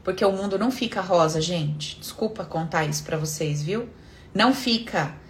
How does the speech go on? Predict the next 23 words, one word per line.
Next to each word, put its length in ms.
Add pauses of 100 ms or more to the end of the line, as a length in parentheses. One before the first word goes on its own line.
(180)
Tem 200
B 160
O 180
todo 400
dia 280
pra 120
gente 300
resolver. 560 (240)
E 100
se 140
a 100
nossa 460
cabeça, 880 (300)
que 180
é 120
responsável 800
por 260
se 140
relacionar 540
com 200
a 80
vida 260
real, 520